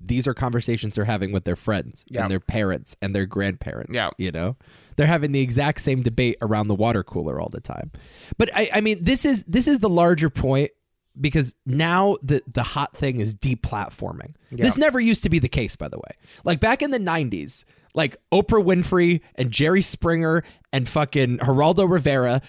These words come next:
Speaker 1: would have, like, these trashy daytime talk shows where they would have literal neo-Nazis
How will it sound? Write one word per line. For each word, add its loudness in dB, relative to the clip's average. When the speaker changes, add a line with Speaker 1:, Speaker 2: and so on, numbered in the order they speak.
Speaker 1:
would 2
have, 2
like, 2
these 2
trashy 2
daytime 2
talk 2
shows 0
where 2
they 4
would 4
have 0
literal 2
neo-Nazis 0